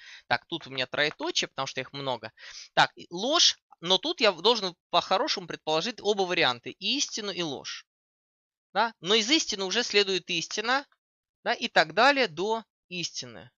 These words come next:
Чем-то, кстати, напоминает то, как формируется маски, маска сети, только ровно наоборот. Да? В, там в начале единички, потом нолики, <laughs> нолики в начале, а потом единички. Но в любом случае, да, есть где-то граница отсечки такой, да.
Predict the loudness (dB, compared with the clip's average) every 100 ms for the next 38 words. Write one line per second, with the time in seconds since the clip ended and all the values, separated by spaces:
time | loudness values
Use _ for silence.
0 | _ -4 -4 -6 -6 -4 -4 -8 -8 -8
1 | -2 -2 -2 -4 -4 -4 -8 -6 -6 -6
2 | -4 -6 -6 -16 -18 -2 0 0 -2 -8
3 | -2 -2 0 -2 -2 -2 -2 -2 -4 -6
4 | -8 -2 -2 2 0 0 0 2 4 4
5 | 2 -8 -6 -2 -2 -4 -4 -2 0 -2
6 | 0 0 0 -6 -12 -12 -12 -12 -12 -12
7 | -12 -12 -12 -2 0 0 -2 -2 4 4
8 | 4 -2 -8 -8 -4 -2 -2 -4 -4 -4
9 | -6 -12 -18 -12 -8 -2 -2 -2 -2 -2
10 | 4 6 6 2 -4 -6 -4 2 2 2
11 | 0 0 0 -2 -2 -2 -4 -6 -4 2
12 | 2